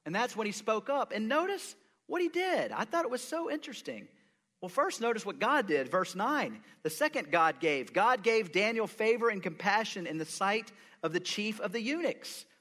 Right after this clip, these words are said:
What did Daniel do? He went to the chain of command, the highest chain of command other than the king, and he said, "Okay, chief of the eunuchs,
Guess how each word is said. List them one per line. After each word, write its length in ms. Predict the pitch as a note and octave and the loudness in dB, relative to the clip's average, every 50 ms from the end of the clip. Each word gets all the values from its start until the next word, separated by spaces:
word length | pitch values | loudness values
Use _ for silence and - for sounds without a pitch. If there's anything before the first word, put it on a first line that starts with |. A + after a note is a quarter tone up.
| _ _ _ _ _ _ _ | _ _ _ _ _ _ _
What 180 | - C#4+ C#4 C#4 | 2 2 2 2
did 100 | C4+ G#3+ | 0 2
Daniel 300 | B3+ C4 B3+ A#3+ A#3+ A3 | 2 2 4 2 2 0
do? 160 | G3+ C4+ C4+ | 0 0 0
He 160 | A3+ G#3 A#3+ | 0 -2 0
went 240 | A3+ B3+ C4+ C4 - | 0 0 0 0 -2
to 100 | - A3+ | -4 -4
the 80 | F3 | -4
chain 300 | D#3 - - A3 A#3+ C4+ | -4 -2 -2 -2 0 0
of 80 | C4 - | -2 -2
command, 420 | - G3+ F#3+ G3 A3+ B3+ B3 G3 | -2 -2 -2 -2 0 0 0 0
the 60 | D#3+ C#3+ | 0 0
highest 320 | F3+ A3+ C4 C4 A#3+ B3 | 2 4 4 4 2 2
chain 160 | - B3 B3 | 0 -2 -2
of 80 | A#3 - | -2 -2
command 340 | - F#3+ G#3+ B3 B3+ A#3 G3 | -4 -4 -2 0 0 2 2
other 160 | F#3 G3+ G3+ | 2 0 -2
than 200 | F#3 F#3 F#3 F3 | -4 -4 -4 -4
the 60 | D#3+ | -4
king, 460 | E3+ - A#3+ C4+ C4+ B3 A#3 A3+ - - - - - - - _ - | -2 -2 -2 0 0 -2 -4 -6 -10 -12 -18 -20 -20 -20 -14 _ -2
and 80 | - | -2
he 60 | G3+ G3 | -2 0
said, 180 | - A3+ G#3+ | 2 2 2
"Okay, 320 | A#3 A#3 A#3 C#4 C#4+ C4+ A#3 | 2 2 4 4 4 4 2
chief 260 | - - A#3+ G#3+ - | 2 0 -2 -2 -2
of 80 | F#3+ | -2
the 60 | D#3+ F3 | -2 0
eunuchs, 560 | F3 F3 F#3+ G#3+ A#3+ - - - - - | 0 0 0 -2 -4 -6 -10 -14 -16 -16